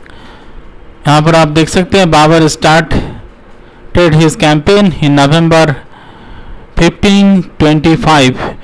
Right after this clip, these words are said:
He got news at पेशवार, पेशवार में उनको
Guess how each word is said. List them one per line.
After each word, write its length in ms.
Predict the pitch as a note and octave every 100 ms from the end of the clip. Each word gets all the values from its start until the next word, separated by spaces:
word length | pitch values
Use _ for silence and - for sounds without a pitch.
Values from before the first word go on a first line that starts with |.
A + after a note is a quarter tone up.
| - -
He 80 | C#3
got 280 | C3 D#3 E3+
news 480 | E3 E3+ C#3+ C3 - - - - -
at 80 | C3
पेशवार, 540 | - D#3 D3 D#3+ C3
पेशवार 440 | - D#3 C#3+ F#3+
में 200 | F#3+ F3+
उनको 540 | E3 D#3 D#3+ D#3+ D#3